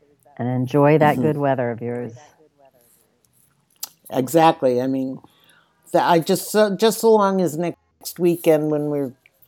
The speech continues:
Speaker 2: heading to Bruce.
Speaker 1: Yes. So, uh, yeah, I'm not
Speaker 2: Um,
Speaker 1: sure if podcasters remember. Pam has a little bit of a thing for Bruce Springsteen. She, she's a,
Speaker 2: I'm
Speaker 1: she's
Speaker 2: not
Speaker 1: a small
Speaker 2: obsessed at all.
Speaker 1: fan. And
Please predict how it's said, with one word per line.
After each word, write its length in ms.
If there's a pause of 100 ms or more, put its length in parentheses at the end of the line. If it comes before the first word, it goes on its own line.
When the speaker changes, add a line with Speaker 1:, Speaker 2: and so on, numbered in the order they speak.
(460)
Speaker 2:
heading 380
to 120
Bruce. 840 (140)
Speaker 1:
Yes. 760 (160)
So, 580
uh, 160
yeah, 200
I'm 140
not 240
Speaker 2:
Um, 100
Speaker 1:
sure 360
if 120 (640)
podcasters 760
remember. 680 (380)
Pam 320
has 220
a 60
little 300
bit 220
of 100
a 80
thing 300
for 120
Bruce 320
Springsteen. 840 (460)
She, 360
she's 280
a, 140 (260)
Speaker 2:
I'm 140
Speaker 1:
she's 60
Speaker 2:
not 200
Speaker 1:
a 60
small 340
Speaker 2:
obsessed 160
at 100
all. 280
Speaker 1:
fan. 140 (1120)
And 340